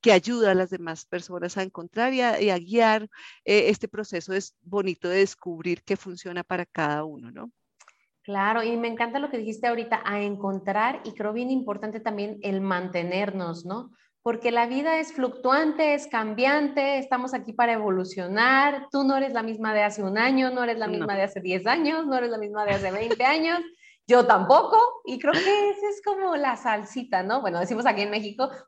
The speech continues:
Speaker 2: co-, como a todo le ponemos salsa, ¿no? <laughs>
Speaker 1: <laughs> ¡Qué delicia! Yo también.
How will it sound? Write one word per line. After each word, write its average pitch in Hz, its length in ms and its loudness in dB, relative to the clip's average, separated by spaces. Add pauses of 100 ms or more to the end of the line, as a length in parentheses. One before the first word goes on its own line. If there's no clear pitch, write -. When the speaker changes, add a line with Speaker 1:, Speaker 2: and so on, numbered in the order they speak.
Speaker 2:
co-, 190 140 -2
como 190 160 4
a 180 100 4
todo 277 200 8
le 247 100 4
ponemos 208 420 2
salsa, 254 400 2 (140)
¿no? 277 120 4 (140)
<laughs> 302 300 0
Speaker 1:
<laughs> 285 560 4
¡Qué 247 160 6
delicia! 247 460 4
Yo 208 120 4
también. 262 680 2